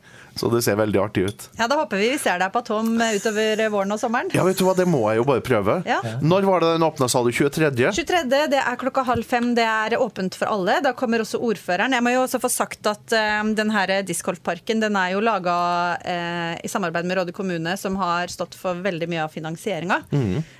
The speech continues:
Speaker 2: Og den er åpen for alle innbyggerne lokalt og regionalt, for de som har lyst til å komme.
Speaker 1: Ja.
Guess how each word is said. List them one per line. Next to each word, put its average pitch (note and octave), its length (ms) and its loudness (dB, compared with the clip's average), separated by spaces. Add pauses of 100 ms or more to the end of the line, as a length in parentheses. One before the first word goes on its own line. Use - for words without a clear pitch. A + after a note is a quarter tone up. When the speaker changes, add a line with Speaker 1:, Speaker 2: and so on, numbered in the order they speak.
Speaker 2:
Og - 100 -2
den G#3+ 180 0
er G3 160 2
åpen F#3 520 -2
for G3 140 -2
alle E3+ 500 -2 (240)
innbyggerne E3 920 -2 (360)
lokalt C4+ 560 -2
og G#3+ 400 0 (560)
regionalt, A3 560 -2
for C#4 100 -4
de A#3+ 100 -2
som A#3+ 140 -4
har A#3 60 -2
lyst - 140 -4
til C4 80 -2
å C4+ 40 -2
komme. A3+ 200 0 (180)
Speaker 1:
Ja. C#3 280 0